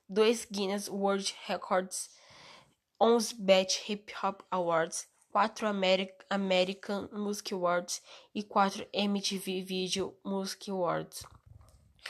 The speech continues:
Ela é a rapper feminina mais certificada de todos os tempos do ranking de melhores artistas, singles digitais da R I A A.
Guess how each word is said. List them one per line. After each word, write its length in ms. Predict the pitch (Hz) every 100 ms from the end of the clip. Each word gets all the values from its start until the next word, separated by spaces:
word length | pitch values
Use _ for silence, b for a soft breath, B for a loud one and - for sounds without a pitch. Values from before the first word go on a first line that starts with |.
| B B B -
Ela 220 | 240 240
é 100 | 220
a 40 | 208
rapper 560 | 190 196 196 202 202
feminina 540 | - 208 202 202 196 202
mais 240 | 202 208
certificada 680 | - 202 - - - 190 190
de 120 | 190
todos 260 | - 196 196
os 140 | 202
tempos 340 | - 190 185
do 180 | - 196
ranking 600 | 180 185 180 190 185 190 - B B B
de 100 | -
melhores 460 | 208 208 208 214 208
artistas, 680 | 208 - - 185 - 185
singles 540 | - - 214 208 196 196
digitais 500 | 208 208 196 180 185
da 100 | 190
R 520 | 185 190 208 202 202
I 40 | 208
A 400 | 196 185 170
A. 80 | 156